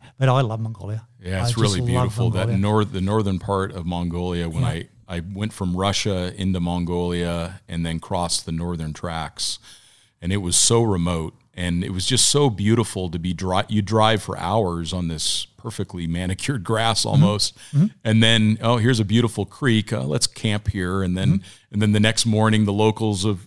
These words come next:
Speaker 2: are, have ridden up on their camel, their Bactrian camel, or
Speaker 1: Yeah,
Speaker 2: their,
Speaker 1: yeah.
Speaker 2: or their horses or whatever,
Speaker 1: Yeah.
Speaker 2: and they're interacting with you. Uh, it was re-, it's a really special place.
Speaker 1: It really is.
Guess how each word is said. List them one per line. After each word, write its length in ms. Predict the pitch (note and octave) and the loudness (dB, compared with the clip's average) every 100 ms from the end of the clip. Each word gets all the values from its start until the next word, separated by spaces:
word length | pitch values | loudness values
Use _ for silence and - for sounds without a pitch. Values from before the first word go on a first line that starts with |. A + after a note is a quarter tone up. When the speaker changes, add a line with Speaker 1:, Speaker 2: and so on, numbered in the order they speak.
| - | -8
Speaker 2:
are, 180 | G2+ F#2 - | -8 -6 -6
have 220 | G#2 G2+ - | -6 -6 -10
ridden 320 | A2 A2+ G#2+ | -2 2 4
up 140 | G#2 A2 | 2 2
on 100 | G#2 | 0
their 120 | F#2+ | -2
camel, 460 | - A2 G#2 G2+ | -2 -2 0 0
their 140 | G2 F2+ | -2 -4
Bactrian 680 | F#2 F2+ F2+ D3 G#2+ F#2 | -6 -6 -6 -4 -6 -4
camel, 380 | F2+ A#2 G#2 C3+ | -4 -2 0 0
or 160 | B2 A2 | 0 2
Speaker 1:
Yeah, 60 | |
Speaker 2:
their, 160 | G#2 G2+ - - | 0 -2 -8 -6
Speaker 1:
yeah. 100 | D3 | -2
Speaker 2:
or 80 | A#2 | 2
their 180 | A2+ F#2+ | 2 2
horses 520 | A#2+ A#2 - B2+ G2+ | 0 0 0 0 0
or 100 | G#2+ | -2
whatever, 420 | A2+ A2+ A2+ A2 | 0 2 2 2
Speaker 1:
Yeah. 60 | A2 | 2
Speaker 2:
and 80 | G#2 | 2
they're 180 | G#2+ | 2
interacting 600 | A2+ G#2+ G#2 G2+ G#2 G#2+ G2 | 0 0 2 2 0 -2 -2
with 120 | G2 | -2
you. 200 | A2 A2+ - - - | -4 -6 -14 -20 -8
Uh, 60 | A#1 | -4
it 100 | D#2+ | -2
was 160 | G2 | -4
re-, 100 | G#2 G#2+ | -4 -4
it's 140 | G2+ | -2
a 60 | A2 | -2
really 240 | G#2+ G2+ | -2 -2
special 420 | - A2+ G#2+ - | -4 -4 -8 -10
place. 400 | - C3 A2+ - D#3+ | -10 -8 -6 -6 -6
Speaker 1:
It 160 | G#3+ | -4
really 500 | D#3+ E3 E3+ D#3 D#3+ C3 C3 | -2 0 2 0 0 0 0
is. 260 | B2+ A#2 | -2 -4